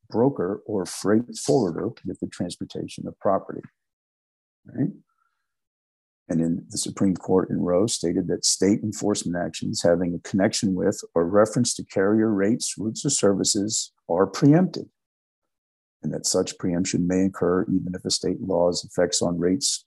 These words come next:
routes, or services is only indirect. And it makes no difference whether a state law is inconsistent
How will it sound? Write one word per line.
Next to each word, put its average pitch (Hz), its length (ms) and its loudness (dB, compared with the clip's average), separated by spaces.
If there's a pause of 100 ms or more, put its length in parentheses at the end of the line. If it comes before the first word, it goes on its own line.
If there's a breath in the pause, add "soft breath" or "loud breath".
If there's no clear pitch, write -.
routes, 95 260 0
or 92 60 0
services 98 800 0
is 123 240 -6
only 113 340 4
indirect. 110 680 4 (1200)
And 85 100 -2
it - 100 -6
makes 101 300 0
no 98 140 4
difference 120 500 2
whether 87 300 0
a - 40 -6
state - 300 -4
law 87 220 0
is 90 120 -4
inconsistent 123 800 2